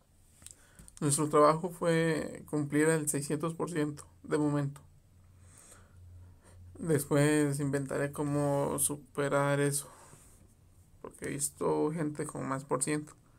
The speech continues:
Em, ok, eh, vamos a ver. El avance del personaje es sencillo.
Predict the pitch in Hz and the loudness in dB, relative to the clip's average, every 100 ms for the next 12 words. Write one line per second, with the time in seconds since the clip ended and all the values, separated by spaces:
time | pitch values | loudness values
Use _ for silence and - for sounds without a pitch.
0 | - - - - - - - - 143 135 | -20 -20 -20 -20 -20 -20 -20 -6 -2 0
1 | 135 131 - - - - - - - - | 0 -2 -4 -10 -14 -20 -20 -20 -20 -20
2 | - _ - - - - - _ - - | -20 _ -20 -20 -20 -20 -20 _ -20 -20
3 | - - - - - - - - - - | -20 -20 -20 -20 -20 -20 -20 -20 -20 -20
4 | - - 139 139 - - 156 147 147 147 | -20 -8 -4 -4 -4 -6 -4 -2 -2 -4
5 | 147 147 147 - 151 - 143 160 170 165 | -6 -6 -8 -8 -6 -6 -4 -4 -4 -8
6 | - - - - - - - - - - | -20 -20 -20 -20 -20 -20 -20 -20 -20 -6
7 | 143 143 147 165 190 170 156 147 143 151 | 2 4 4 2 -2 0 -2 0 0 -2
8 | 170 165 156 160 147 175 185 214 | -2 -2 -2 -2 -4 -4 -6 -8